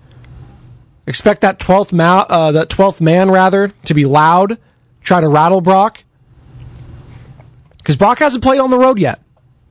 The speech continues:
He has not played on the road. It's a short week. He's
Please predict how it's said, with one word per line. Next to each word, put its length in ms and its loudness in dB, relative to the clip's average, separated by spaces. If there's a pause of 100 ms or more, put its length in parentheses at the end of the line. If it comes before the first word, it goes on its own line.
(160)
He 80 2
has 160 0
not 200 2
played 160 0
on 120 0
the 60 0
road. 420 0 (500)
It's 100 -8
a 40 0
short 360 0
week. 360 0
He's 260 -8